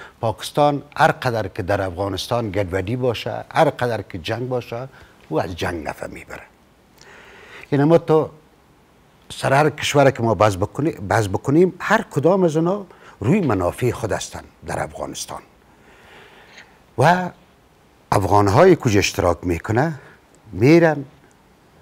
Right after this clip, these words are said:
در طول می یک سال نی، در می طول می جلسات که قبل از حکومت هم که بود، دست خالی می‌رفتن، دست برای خوشگذرانی واره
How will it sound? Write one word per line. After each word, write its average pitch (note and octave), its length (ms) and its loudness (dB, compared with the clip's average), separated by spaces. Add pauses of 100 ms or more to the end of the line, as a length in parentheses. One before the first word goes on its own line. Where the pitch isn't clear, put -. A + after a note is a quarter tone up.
(880)
در G2 60 -2
طول B2 380 2
می F#2+ 160 0
یک E2+ 360 -4
سال B2 340 4
نی، B2+ 260 2 (160)
در F#2 80 -2
می F#2 100 0
طول B2 320 0
می F#2+ 380 -4
جلسات F#2+ 560 0
که F2 140 -4 (1200)
قبل G#2+ 260 0
از F2+ 200 -2
حکومت G2+ 520 -4
هم F#2+ 100 -4
که - 120 -12
بود، E3+ 320 -4 (380)
دست - 180 -4
خالی A2+ 320 0
می‌رفتن، C3 500 2
دست G2+ 240 -10 (1120)
برای G#2 160 0
خوشگذرانی G2 720 -2
واره F2 280 -6